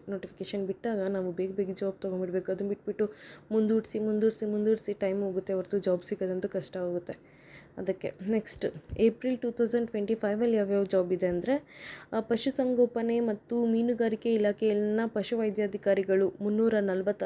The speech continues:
ಎರಡು ಪ್ಲಸ್ ಐವತ್ತೆಂಟು, ಇಷ್ಟು ಹುದ್ದೆಗಳಿದ್ದಾವೆ. ಒಳ್ಳೆ ನೋಟಿಫಿಕೇಷನ್ ಇದು, ಒಳ್ಳೆ ಜಾಬ್ಸ್ ಇದ್ದಾವೆ. ಕರ್ನಾಟಕ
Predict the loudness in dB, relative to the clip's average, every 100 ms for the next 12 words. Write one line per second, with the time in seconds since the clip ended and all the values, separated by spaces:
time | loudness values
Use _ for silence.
0 | -2 0 2 0 -4 -2 0 0 -2 -2
1 | 2 4 2 0 0 0 0 -6 -10 -20
2 | -20 -20 -20 -20 -20 -8 -8 -4 -4 2
3 | 2 2 0 -2 -6 -14 -8 -2 2 4
4 | 4 4 2 -2 -8 -18 -10 -6 -4 -4
5 | -4 -4 -4 -4 -8 -16 -20 -12 -6 -4
6 | 0 -2 -2 -4 -2 -2 -4 -8 -18 -18
7 | -2 2 4 2 0